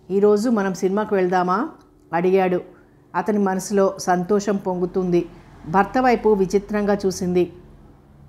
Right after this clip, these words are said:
తను తీసుకెళ్ళమంటే గానీ తీసుకెళ్ళని అతను తనంతట తాను అడగటం వింతగా ఉంది.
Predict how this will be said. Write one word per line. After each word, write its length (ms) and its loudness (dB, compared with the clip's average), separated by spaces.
తను 100 6
తీసుకెళ్ళమంటే 800 2
గానీ 280 2
తీసుకెళ్ళని 580 0
అతను 400 0
తనంతట 380 0
తాను 320 0
అడగటం 440 0
వింతగా 440 2
ఉంది. 380 0